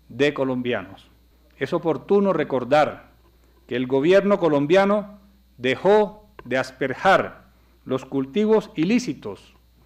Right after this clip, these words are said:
en la zona de frontera a solicitud del gobierno ecuatoriano y que ha sustituido ese mecanismo con la erradicación manual, pagando un altísimo costo en vidas humanas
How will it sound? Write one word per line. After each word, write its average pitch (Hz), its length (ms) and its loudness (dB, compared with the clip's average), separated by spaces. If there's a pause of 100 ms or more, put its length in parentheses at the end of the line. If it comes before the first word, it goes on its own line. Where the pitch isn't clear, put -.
(320)
en 123 140 -4
la 127 100 0
zona 180 240 0
de 165 100 2
frontera 196 800 -2 (380)
a 127 120 -2
solicitud 135 760 -2
del 131 200 -2
gobierno 147 460 -2
ecuatoriano 143 680 0 (1200)
y 139 100 -6
que 156 160 0
ha 202 100 4
sustituido 196 840 -2
ese 196 240 0
mecanismo 208 720 0 (480)
con 175 220 0
la 156 100 4
erradicación 131 540 -2
manual, 147 480 0 (760)
pagando 190 680 2
un 156 180 -4
altísimo 202 720 -2
costo 185 560 -2 (460)
en 123 200 -4
vidas 190 320 0
humanas 214 540 -2